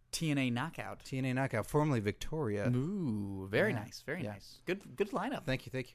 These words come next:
Speaker 1: Good
Speaker 2: Uh,
Speaker 1: lineup.
Speaker 2: uh, but we got, we got the guy who g-, has to be there in a crisis at all times.
Speaker 1: Chekhov? Zulu.
Speaker 2: Scotty.
Speaker 1: Scotty, of course.
Speaker 2: He's gotta beam him up. They can't, he, he, he doesn't have any more power,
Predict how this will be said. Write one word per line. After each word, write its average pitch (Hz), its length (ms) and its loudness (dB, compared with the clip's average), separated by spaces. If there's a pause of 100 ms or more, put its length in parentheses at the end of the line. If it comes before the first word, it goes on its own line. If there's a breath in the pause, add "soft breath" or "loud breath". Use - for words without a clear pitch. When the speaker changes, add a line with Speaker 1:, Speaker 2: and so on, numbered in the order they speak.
(120)
Speaker 1:
Good 147 120 0
Speaker 2:
Uh, 131 80 2
Speaker 1:
lineup. 180 180 -2 (420)
Speaker 2:
uh, 170 300 8
but 147 160 4
we 151 80 -2
got, 170 260 6 (600)
we 156 120 2
got 185 260 8
the 156 80 0
guy 165 340 10
who 139 220 0
g-, 156 180 -4
has 185 300 8
to 160 100 0
be 214 240 4
there 185 160 10
in 160 200 6
a 139 60 6
crisis - 580 6
at 156 120 10
all 151 140 12
times. 131 600 0 (160)
Speaker 1:
Chekhov? 202 400 6 (160)
Zulu. 139 300 8 (520)
Speaker 2:
Scotty. - 680 2
Speaker 1:
Scotty, 113 600 2
of - 60 -16
course. - 500 2 (120)
Speaker 2:
He's - 100 -18
gotta 139 240 4
beam 226 380 8
him 240 160 10
up. - 300 10 (640)
They 170 200 -2
can't, 240 280 6
he, 180 260 -6
he, 190 80 -6
he 202 220 -4 (420)
doesn't 226 260 6
have 226 120 8
any 214 100 6
more 202 160 6
power, 208 420 10